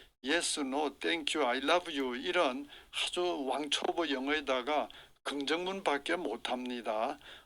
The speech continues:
의문문이나 부정문 이런 거 들어가도 벌써 문법이 있어야 되고요.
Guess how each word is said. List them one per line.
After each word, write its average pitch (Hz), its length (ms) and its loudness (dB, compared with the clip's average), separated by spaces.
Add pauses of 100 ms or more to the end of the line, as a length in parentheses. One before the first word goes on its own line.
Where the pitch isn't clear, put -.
(100)
의문문이나 135 760 0
부정문 147 560 -2
이런 185 240 0
거 190 140 0
들어가도 139 440 0
벌써 131 300 -2
문법이 156 480 -2
있어야 147 300 0
되고요. 117 640 -2